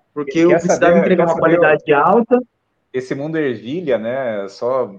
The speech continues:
Speaker 2: passou um filme aqui agora rapidinho na minha cabeça, só um parênteses aí, Lucas. Você sabe que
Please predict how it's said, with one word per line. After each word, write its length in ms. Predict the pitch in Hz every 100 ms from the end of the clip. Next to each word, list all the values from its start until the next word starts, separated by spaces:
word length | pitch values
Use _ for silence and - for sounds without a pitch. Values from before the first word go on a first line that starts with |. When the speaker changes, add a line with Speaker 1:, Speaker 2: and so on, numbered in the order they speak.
| 95 -
Speaker 2:
passou 340 | 110 - 135
um 40 |
filme 300 | 131 127 127
aqui 180 | 113 117
agora 300 | 110 110 113
rapidinho 500 | 113 - 107 101 110
na 100 | 123
minha 160 | 117 113
cabeça, 400 | 120 98 110 -
só 100 | 120
um 100 | 123
parênteses 640 | 120 104 110 120 110 98
aí, 340 | 98 98 113 107
Lucas. 500 | 98 95 87 - _ _ _ _ _ _
Você 140 | 104
sabe 360 | 107 120 131 151
que 640 | - - 147 135 120 107